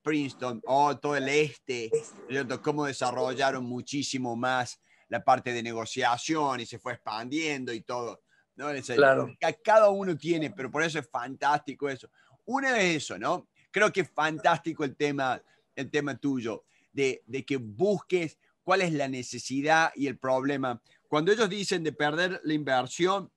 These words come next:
Speaker 1: ahí está, creo que excelente ese punto para que sea uno de los, uno, uno de los puntos que sin decirle a ellos,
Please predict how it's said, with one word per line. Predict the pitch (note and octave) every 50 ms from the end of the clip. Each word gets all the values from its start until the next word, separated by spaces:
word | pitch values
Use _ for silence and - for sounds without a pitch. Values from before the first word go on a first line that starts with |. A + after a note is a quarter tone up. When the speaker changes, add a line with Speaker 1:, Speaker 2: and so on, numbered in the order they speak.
| _ _
Speaker 1:
ahí | - C3+ C#3+
está, | - - D#3+ D#3+ D#3
creo | D#3 D#3 D#3+ D#3+ D3+ D#3+
que | - C#3+ C3 B2+ - _ _ _ _ - _ _ _ _ _ _ _ _ _ _ _ _ _ _ _ _ _ _ -
excelente | - B2+ - - D3+ D3 D#3 F3 E3 E3+
ese | D#3 - D3+
punto | A#2+ - C#3+ D#3 E3+ E3+ - F3 D#3 -
para | - D3 D3 C#3+ D3 C#3+ - -
que | D3 D3 D#3 D#3+ E3 C#3+ - _ _ _ _
sea | - - - D#3 D#3 D#3 D#3
uno | D#3 D3+ D3+ D3
de | C#3+
los, | C#3 C3 - _ - - - -
uno, | C#3+ D#3 E3 D#3 D3 C#3 - - -
uno | D3 D#3+ D#3+
de | D#3 D3
los | C#3 B2
puntos | - C#3 D3 D#3 D#3+ C#3+ D#3 D3+ D3 C3 - _ _ _ _ _ _ _
que | - D3 C#3+ C3+ C3 - - _ _ _
sin | - - - - G3 G3+ G3 F3+
decirle | E3+ D#3+ D#3 D3 - - F3 F3+ F3 E3 D3+
a | C#3+ D3 D#3 D#3 D#3
ellos, | D3+ C#3 C3+ B2+ A#2+ A#2 A2 - -